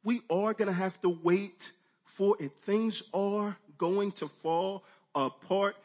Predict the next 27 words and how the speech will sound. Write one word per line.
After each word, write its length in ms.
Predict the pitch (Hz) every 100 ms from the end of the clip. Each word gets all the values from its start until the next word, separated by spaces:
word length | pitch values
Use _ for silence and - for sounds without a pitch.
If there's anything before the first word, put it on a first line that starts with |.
| - _
Injustice 1040 | 170 151 143 - - 151 - - 208 208 -
is 200 | 156 -
gonna 180 | 147
be 300 | 139 147 147
as 140 | 127 127
certain 640 | - - 190 202 196 202 - -
as 280 | - 131 -
the 100 | 131
next 580 | 127 147 151 - - - - _ _
sunrise. 680 | - - 165 156 139 120 98 - - - - - _ _ _ _ _ _ _ _ _ _ _ _ _ _ _ _ _ _ _ _ _ _ _ _
But 100 | -
it's 180 | 175 -
not 280 | 160 196 -
to 100 | -
make 240 | 185 180
us 140 | 180 -
complacent 840 | - 139 - 156 170 - - 98 _ _ _ _ _ _ _ - _
and 280 | 139 131 123
lazy. 540 | 139 156 156 135 92 87
It's 220 | 127 -
meant 200 | 131 -
to 280 | - 123 104 _ _
sober 600 | - - 156 160 160 156
us 180 | 143 -
up 220 | 151 147 - _ _ _
so 160 | - 139
that 160 | 139